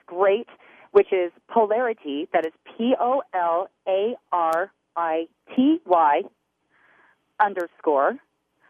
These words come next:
I N C at hotmail dot com. That's polarity underscore,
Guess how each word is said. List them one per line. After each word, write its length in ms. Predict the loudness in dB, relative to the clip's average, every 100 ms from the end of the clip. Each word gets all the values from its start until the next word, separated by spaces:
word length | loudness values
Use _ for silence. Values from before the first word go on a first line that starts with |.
| _ _ _ _
I 280 | 2 4 2 0
N 320 | -2 -2 -4 -10
C 300 | -10 -10 -12 _ _ _ _ _ _ _ _ 0
at 100 | 0
hotmail 640 | 0 -4 -2 -2 -2 -2 -6 _
dot 200 | -2 -2
com. 380 | -4 -6 -4 -6 -18 _ _ _ _
That's 240 | 0 0 2
polarity 480 | 0 2 0 -2 -6 -8
underscore, 520 | -8 -8 -4 -2 -2